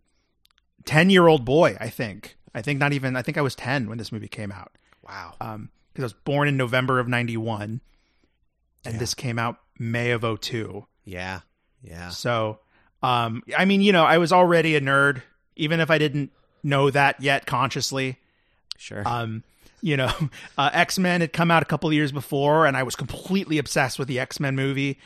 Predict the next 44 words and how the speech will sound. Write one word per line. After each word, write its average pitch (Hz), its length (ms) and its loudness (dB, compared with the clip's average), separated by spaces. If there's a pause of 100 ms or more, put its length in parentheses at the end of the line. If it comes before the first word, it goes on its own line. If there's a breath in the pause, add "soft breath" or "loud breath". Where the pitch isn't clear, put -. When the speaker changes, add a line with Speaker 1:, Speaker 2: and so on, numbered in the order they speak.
(100)
Speaker 1:
as 127 220 2
we 127 80 -6
Speaker 2:
Mm-hmm. - 60 -10
Speaker 1:
talked 120 240 -4
about 123 360 -2 (220)
in, 127 320 -6
in 127 140 -4
our 120 140 -2
episodes 123 720 -6
on 131 140 -6
that 156 280 0
franchise. 98 580 -10 (240 soft breath)
Speaker 2:
Right. 98 200 -4
Speaker 1:
And 127 100 -6
so, 123 340 -2 (600 soft breath)
I 170 100 0
mean, 185 160 4
this 175 180 2
had 175 140 2
never, 175 480 4 (1040)
uh, 143 220 -4
God, 190 180 4
I'm 185 60 4
gonna 190 100 4
sound 180 160 2
like 165 80 2
such - 180 -4
an 180 60 0
old 160 140 2
man, 160 260 2
but, 135 140 -2
like, 135 320 -4 (100)
y-, - 80 -12 (260)
I, 156 300 4
you 170 140 2
know, 139 400 -2 (680)
we 170 200 2
were 170 120 4
like, 165 180 4
"Oh 196 120 8
my 202 80 4
God, 170 240 4
Spider-Man's 156 480 0
real." 107 240 -12